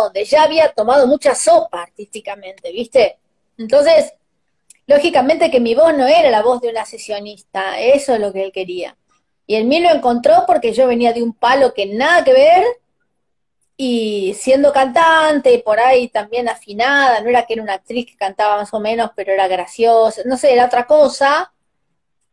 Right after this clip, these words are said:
Obvio que me sacó mucho el jugo, por eso se siente distinto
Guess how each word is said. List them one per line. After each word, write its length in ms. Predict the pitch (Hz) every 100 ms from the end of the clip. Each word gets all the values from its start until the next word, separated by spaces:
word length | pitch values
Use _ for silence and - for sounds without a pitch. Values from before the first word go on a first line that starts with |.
| _ _ _ _ _ _ -
Obvio 360 | 370 415 277 233
que 100 | 208
me 140 | 202
sacó 260 | 214 214 220
mucho 260 | 226 226
el 80 | 220
jugo, 420 | - 285 294 285
por 120 | 220 262
eso 220 | 370 330
se 140 | -
siente 580 | 240 - 277 269 247 240
distinto 960 | 214 208 - 277 262 247 269 269 277